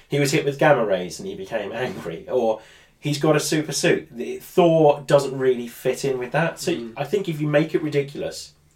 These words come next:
Speaker 1: then, then yeah, that makes all the difference. It, it's,
Speaker 2: Yeah.
Speaker 1: it's absolutely brilliant.
Speaker 2: And it's got Jeff Goldblum in it.
Speaker 1: And Jeff Goldblum doesn't quite steal the show because Taika Waititi's character steals the show. Uh, there's a guy
Speaker 2: <laughs>
Speaker 1: called Korg, who is just so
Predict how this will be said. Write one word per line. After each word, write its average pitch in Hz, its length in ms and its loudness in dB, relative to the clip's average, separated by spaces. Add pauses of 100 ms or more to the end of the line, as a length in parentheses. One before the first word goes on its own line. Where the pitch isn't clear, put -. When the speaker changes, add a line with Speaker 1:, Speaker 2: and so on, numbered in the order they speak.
(560)
Speaker 1:
then, 107 500 -2 (160)
then 110 280 -6
yeah, 95 320 -4
that 113 160 -6
makes 113 200 -6
all 113 160 -8
the 104 80 -8
difference. 90 480 -10
It, 120 80 -8 (180)
it's, - 280 -12
Speaker 2:
Yeah. 131 60 -8
Speaker 1:
it's 120 80 -6
absolutely 123 400 -6
brilliant. 87 320 -8
Speaker 2:
And 143 120 -2
it's 139 100 -4
got - 220 -2
Jeff - 200 -8
Goldblum 98 360 -10
in 92 60 -18
it. 95 160 -20 (280)
Speaker 1:
And 139 160 2
Jeff 175 240 6
Goldblum 156 680 4 (100)
doesn't 127 320 4
quite - 360 2
steal 131 200 0
the 117 80 -4
show 110 260 0
because - 340 -8
Taika 120 220 -2
Waititi's 117 480 -6
character - 320 -12
steals 98 360 -8
the - 60 -18
show. 98 160 -8
Uh, 92 40 -8 (480)
there's 104 300 0
a - 40 -4
guy 104 200 2
Speaker 2:
<laughs> - 0 -
Speaker 1:
called - 200 -8
Korg, 95 400 0 (680)
who 123 160 -2
is 110 140 -6
just - 260 -4
so 143 420 6